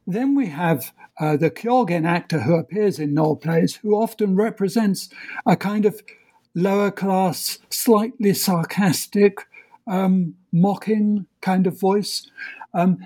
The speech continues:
but they're very much minor characters, and set against them we have the one voice of the main actor, um, which may sometimes be a pair of actors, uh, but generally they don't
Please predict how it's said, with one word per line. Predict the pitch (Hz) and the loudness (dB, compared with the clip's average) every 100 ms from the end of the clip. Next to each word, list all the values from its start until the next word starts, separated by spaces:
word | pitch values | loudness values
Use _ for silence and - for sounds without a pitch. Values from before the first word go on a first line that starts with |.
| - | -6
but | 233 190 | -2 0
they're | 254 208 | 0 0
very | 247 302 269 | -2 0 0
much | 190 151 170 | -2 -4 -2
minor | 180 165 165 | 0 2 0
characters, | 139 160 156 147 175 147 | -2 0 0 -2 -2 0
and | 180 180 | 2 2
set | - 240 254 | 0 -2 0
against | 214 185 185 175 - | 0 0 0 -2 -2
them | 143 151 | -2 0
we | 156 | 0
have | 135 147 | 0 0
the | 160 | 0
one | 143 175 175 165 | 0 0 0 0
voice | 147 160 135 160 | -2 -2 -2 -4
of | 123 | -2
the | 160 | 0
main | 160 170 160 | 2 2 2
actor, | 156 - - 156 151 - - - 170 | -2 -4 2 2 2 -6 -20 -10 -2
um, | 147 147 120 _ - | 0 0 -4 _ 0
which | 185 185 | 2 2
may | 202 | 0
sometimes | 180 226 208 190 175 | 0 -2 0 0 -2
be | 175 | 0
a | 160 | 0
pair | - 160 156 | 0 0 0
of | 135 | -2
actors, | 151 - - 190 - - _ _ | -8 -4 0 0 0 -8 _ _
uh, | 151 147 | -2 0
but | 180 185 | -2 -2
generally | 190 185 165 135 | 0 2 0 0
they | 160 | 0
don't | 147 170 160 190 | 0 0 0 -2